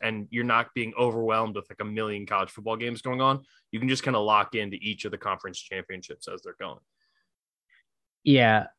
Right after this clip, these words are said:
Speaker 2: uh, but speaking as a Penn State fan who's tasted conference championship weekend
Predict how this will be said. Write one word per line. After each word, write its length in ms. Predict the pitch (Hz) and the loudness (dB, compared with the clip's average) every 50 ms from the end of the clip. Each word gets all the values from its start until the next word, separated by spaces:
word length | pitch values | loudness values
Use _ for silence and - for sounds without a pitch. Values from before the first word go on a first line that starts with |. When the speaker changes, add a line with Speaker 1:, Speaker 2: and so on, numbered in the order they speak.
| - | -6
Speaker 2:
uh, 80 | - 135 120 - _ _ - | -6 -6 -6 -6 _ _ 6
but 200 | 151 139 131 - | 8 8 6 6
speaking 420 | - - - 190 170 - 165 156 | 2 6 6 6 8 8 6 4
as 120 | 143 123 117 | 6 6 4
a 60 | 110 | 4
Penn 200 | - 127 123 113 | 4 4 4 4
State 340 | - - - 107 104 95 - | 2 0 0 0 0 0 -2
fan 260 | - 110 110 104 95 | -2 0 0 0 0
who's 320 | 98 104 101 95 92 - | 0 0 0 0 -2 -4
tasted 600 | - - - 110 107 104 - - 110 104 101 104 - _ _ _ _ _ _ _ _ _ _ _ - | -6 0 2 2 2 2 -2 -2 -2 -2 -2 -2 -6 _ _ _ _ _ _ _ _ _ _ _ -6
conference 520 | - 110 101 98 - - 104 92 90 - | -2 -2 -2 -2 -2 -4 -6 -6 -6 -8
championship 640 | - - 110 98 92 92 98 98 95 - - 98 - - | -6 -4 -2 -2 -2 -4 -4 -6 -6 -4 -6 -6 -4 -4
weekend 580 | 101 98 - - 104 95 98 98 95 - - | -4 -4 -2 -2 -4 -2 -2 -4 -6 -6 -10